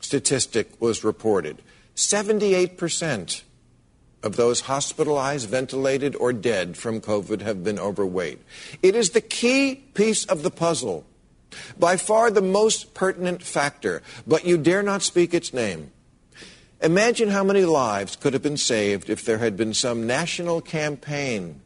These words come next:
a la Michelle Obama's Let's Move program, with the urgency of the pandemic behind it.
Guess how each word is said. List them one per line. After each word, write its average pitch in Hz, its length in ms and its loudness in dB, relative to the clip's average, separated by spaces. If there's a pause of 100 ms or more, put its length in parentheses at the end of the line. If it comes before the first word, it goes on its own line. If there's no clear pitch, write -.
(140)
a 117 140 0
la 123 160 2
Michelle 131 420 0
Obama's 127 720 0
Let's 120 340 0
Move 120 460 -2
program, 92 640 -2 (400)
with 131 220 0
the 131 160 2
urgency 139 640 2
of 110 160 0
the 123 80 0
pandemic 113 760 -2
behind 98 500 -4
it. 78 120 -10